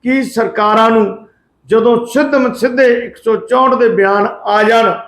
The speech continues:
ਬੰਦਾ ਅਦਾਲਤ ਦੇ ਵਿੱਚ ਝੂਠ ਨਹੀਂ ਬੋਲ ਸਕਦਾ। ਪੁਲਿਸ ਦੇ ਸਾਹਮਣੇ ਤਾਂ ਕਹਿ ਦਿੰਦੇ ਆ ਕਿ ਪ੍ਰੈਸ਼ਰ ਪੈ ਗਿਆ ਜੀ,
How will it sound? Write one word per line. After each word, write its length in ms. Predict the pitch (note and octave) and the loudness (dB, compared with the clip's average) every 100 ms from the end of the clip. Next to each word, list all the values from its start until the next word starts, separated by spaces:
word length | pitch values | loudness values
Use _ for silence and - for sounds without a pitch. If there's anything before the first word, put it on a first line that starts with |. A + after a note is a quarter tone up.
| - _ _ | -20 _ _
ਬੰਦਾ 520 | G3 G3+ A3+ A3 - G3+ | -4 0 2 2 -4 -4
ਅਦਾਲਤ 460 | G#3 G#3+ A#3+ - | 0 2 2 0
ਦੇ 140 | B3+ C4 | 0 0
ਵਿੱਚ 300 | B3+ C4 A3+ | 0 -4 -4
ਝੂਠ 220 | B3+ G3 | -4 -2
ਨਹੀਂ 120 | G3 | -2
ਬੋਲ 260 | G3+ A3+ A3+ | 2 2 2
ਸਕਦਾ। 480 | G#3+ G3+ F3 - - _ _ _ - | 0 0 -2 -4 -16 _ _ _ -2
ਪੁਲਿਸ 300 | A#3 A3+ B3 | -2 0 0
ਦੇ 140 | C4 | 0
ਸਾਹਮਣੇ 380 | A#3+ A#3+ B3+ B3+ | 2 0 2 0
ਤਾਂ 100 | B3 | 0
ਕਹਿ 180 | A#3+ A#3+ | 0 0
ਦਿੰਦੇ 180 | B3 B3 | 2 0
ਆ 20 | |
ਕਿ 120 | A3+ | -2
ਪ੍ਰੈਸ਼ਰ 540 | - A3+ A#3 A3+ B3 | -4 -2 -2 0 -2
ਪੈ 220 | A3+ G#3 G3+ | 0 0 2
ਗਿਆ 160 | G#3 | 2
ਜੀ, 200 | G3 G3 | 2 0